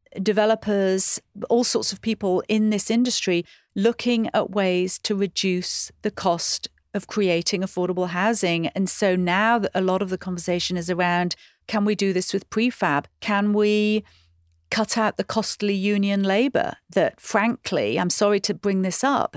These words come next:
but that there are a bunch of contributory factors to that five thousand dollars a unit cost. And one of them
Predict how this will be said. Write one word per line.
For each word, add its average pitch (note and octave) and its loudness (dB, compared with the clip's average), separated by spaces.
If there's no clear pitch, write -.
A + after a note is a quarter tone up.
but - 0
that E3 0
there F#3 0
are F#3 2
a F#3+ -2
bunch - 0
of G3 -2
contributory G3+ 0
factors - -4
to G3+ 0
that F3 2
five F3 0
thousand E3 0
dollars E3 0
a E3+ -2
unit E3+ -2
cost. A#3 0
And F#3+ 0
one G#3+ 4
of A#3+ 0
them F3+ 0